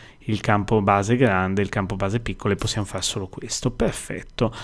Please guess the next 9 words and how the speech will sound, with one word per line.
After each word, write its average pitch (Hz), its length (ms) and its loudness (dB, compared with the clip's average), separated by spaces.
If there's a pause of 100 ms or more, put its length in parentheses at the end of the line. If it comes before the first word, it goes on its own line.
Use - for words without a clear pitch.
(460)
Ora 113 520 10
abbiamo 156 300 6
bisogno, 127 840 6
ma 107 320 2
dovremmo 110 380 0
già 113 200 4
averli 107 680 2
nello 104 320 -2
zaino. 107 840 -2